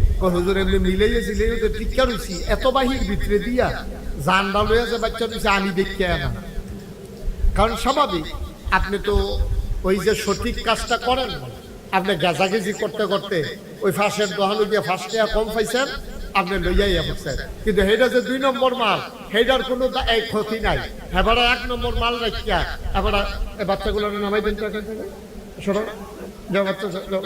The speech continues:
এদিকে যাও, সরো। তাড়াতাড়ি করো। কোনো আওয়াজ যেন না করে, যদি থাকে এখানে খেয়াল রাখেন,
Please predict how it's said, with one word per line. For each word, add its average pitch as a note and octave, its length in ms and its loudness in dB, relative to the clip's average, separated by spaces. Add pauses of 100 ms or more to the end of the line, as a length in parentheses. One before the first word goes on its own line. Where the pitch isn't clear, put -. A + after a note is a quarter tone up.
এদিকে G#3 200 2
যাও, G3+ 140 0
সরো। B3 260 0 (920)
তাড়াতাড়ি C4 300 4
করো। D4 240 2 (2000)
কোনো G#3+ 140 2
আওয়াজ A3+ 360 4
যেন A#3+ 200 -2
না A#3+ 140 0
করে, A#3 220 -2
যদি G#3+ 260 -4
থাকে A3 280 -2
এখানে G#3+ 300 -2
খেয়াল G#3 240 2
রাখেন, E3+ 320 -2